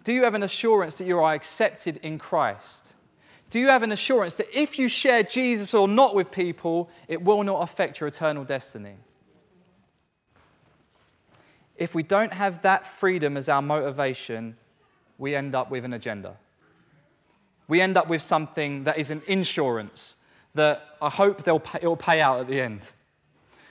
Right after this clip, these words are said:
That I'm gonna do everything I can just to make sure it works okay because I'm not sure if it's gonna pay out. You know, I heard about this, um, this plane that was going down the runway,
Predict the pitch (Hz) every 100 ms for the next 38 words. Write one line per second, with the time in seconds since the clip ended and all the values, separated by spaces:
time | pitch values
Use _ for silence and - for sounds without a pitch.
0 | _ 156 156 165 170 160 175 202 196 185
1 | 160 - 175 147 139 175 180 160 156 160
2 | 143 165 156 151 143 135 139 131 127 -
3 | 147 - 147 131 - - 139 151 156 151
4 | 151 143 135 143 - 143 127 107 - -
5 | - - 165 160 196 185 175 151 156 -
6 | 165 151 147 - - 160 - 185 185 175
7 | 147 147 - 165 160 156 151 147 156 151
8 | 131